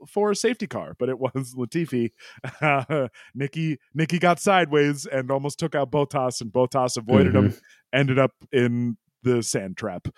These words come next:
Speaker 1: <laughs> Uh,
Speaker 2: Yep.
Speaker 1: <laughs> he was stuck with his, uh, with his sand wedge, stuck without a sand wedge, actually, I guess. He was, all he had was a dr-, a driver.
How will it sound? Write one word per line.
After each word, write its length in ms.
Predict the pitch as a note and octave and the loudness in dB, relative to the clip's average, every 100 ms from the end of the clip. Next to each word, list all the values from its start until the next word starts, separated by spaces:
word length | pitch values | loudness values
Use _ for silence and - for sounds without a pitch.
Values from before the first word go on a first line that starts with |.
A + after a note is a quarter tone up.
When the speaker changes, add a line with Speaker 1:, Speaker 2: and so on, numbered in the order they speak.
| - | -18
Speaker 1:
<laughs> 180 | _ | _
Uh, 500 | C#3+ C3 D#3+ C#3+ - - | -4 -2 2 6 6 4
Speaker 2:
Yep. 560 | D3 B2+ B2+ D#3+ C#3 C#3+ | 2 2 2 2 0 0
Speaker 1:
<laughs> 40 | |
he 80 | C#3+ | 2
was 260 | B2+ A#2+ - - - | 2 0 -6 -16 -20
stuck 380 | - - D3 - | -8 0 0 4
with 180 | C3 B2+ | 2 4
his, 300 | C#3 C3 C#3 | 2 2 2
uh, 300 | C3 A#2 A2 | 0 2 2
with 100 | A2+ | 0
his 140 | B2+ A2 | -2 0
sand 260 | B2+ A#2 | 0 0
wedge, 360 | A2 A2 A2 - - - | -2 -4 -4 -12 -14 -20
stuck 260 | - G3+ G3 | -4 -2 2
without 220 | F#3 F3+ | 4 2
a 40 | B2 | 2
sand 300 | C3 G2+ F2+ | -4 -6 -8
wedge, 240 | D#2+ - - | -12 -14 -8
actually, 400 | G2 - G2+ F2 | -8 -6 -8 -8
I 80 | |
guess. 340 | F#2 G2 A2+ - | -6 -6 -6 -8
He 140 | G#2 | -4
was, 340 | G#2 G2+ - - | -2 -2 -6 -8
all 160 | A2+ A#2+ | -2 0
he 100 | B2 | 0
had 200 | A2+ A2 | -2 -4
was 220 | A2 G2 | -4 -4
a 60 | G#2 | -6
dr-, 200 | F#2 G#2+ | -8 -10
a 120 | G2+ G2 | -8 -6
driver. 540 | G#2 G#2+ G#2+ F#2+ E2 | -4 -4 -4 -6 -8